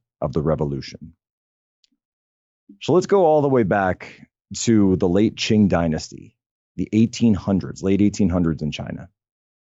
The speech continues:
You have to understand what kind of country, what kind of land we're dealing with. This is the land of foot binding. This is the land of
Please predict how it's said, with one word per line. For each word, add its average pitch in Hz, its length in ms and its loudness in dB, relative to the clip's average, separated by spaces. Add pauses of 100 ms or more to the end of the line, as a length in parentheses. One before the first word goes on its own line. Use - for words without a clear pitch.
(240)
You 113 80 2
have 127 100 -2
to 151 120 0
understand 113 800 2
what 95 220 -2
kind 101 300 0
of 82 140 -2
country, 92 400 0
what 73 140 -4
kind 95 140 0
of 80 80 0
land 82 260 2
we're 73 80 -4
dealing 69 320 -6
with. - 240 -14 (960)
This 104 140 -2
is 101 60 -2
the 110 100 0
land 98 260 2
of 87 80 0
foot - 340 -4
binding. 67 600 -8 (640)
This 101 160 0
is 101 100 -2
the 104 140 0
land 95 600 2 (300)
of 87 180 -2